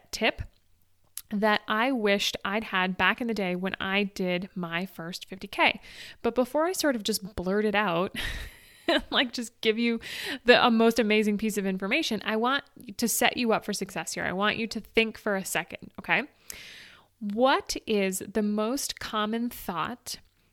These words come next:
you have about your running and or your run training?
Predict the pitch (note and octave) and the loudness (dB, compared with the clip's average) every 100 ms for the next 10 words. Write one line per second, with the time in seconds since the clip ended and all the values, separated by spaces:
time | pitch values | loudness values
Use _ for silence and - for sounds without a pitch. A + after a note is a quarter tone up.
0 | _ - G3+ A3+ C#4 C#4 - F3+ - G3+ | _ -6 0 2 2 0 -2 0 0 -2
1 | G#3+ - _ G3+ G3 F#3+ F#3+ F#3 - G3 | -6 -14 _ -4 -2 0 0 -4 -4 -2
2 | F#3+ F3+ F3 F3 F3+ G#3+ C4 D#4+ F#4+ G4 | 0 -2 -4 -2 0 0 -2 -2 -6 -8
3 | - _ - - - A3 A3 A3+ - G3+ | -14 _ -18 -8 -2 0 2 2 0 0
4 | G3 F#3+ F#3+ F#3 F3+ F3 E3+ F3 F3+ D#3+ | 2 0 2 2 2 0 -2 -4 -6 -6
5 | - - | -8 -14